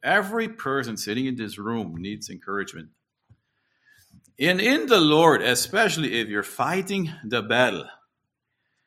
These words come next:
you need encouragement. And one of, a lot of times when we're in need of encouragement,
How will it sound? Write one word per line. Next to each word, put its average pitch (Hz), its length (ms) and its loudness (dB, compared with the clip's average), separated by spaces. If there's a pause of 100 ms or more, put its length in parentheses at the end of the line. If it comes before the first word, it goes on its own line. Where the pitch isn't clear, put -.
(1120)
you 98 200 -6
need 131 440 0 (240)
encouragement. 98 760 -6 (2250)
And 127 560 2 (300)
one 165 360 2
of, 151 280 -2 (2000)
a 131 40 -4
lot 202 240 4
of 214 160 2
times 160 440 4
when 117 160 -2
we're 110 100 0
in 113 60 2
need 156 120 2
of 127 100 0
encouragement, 104 840 -4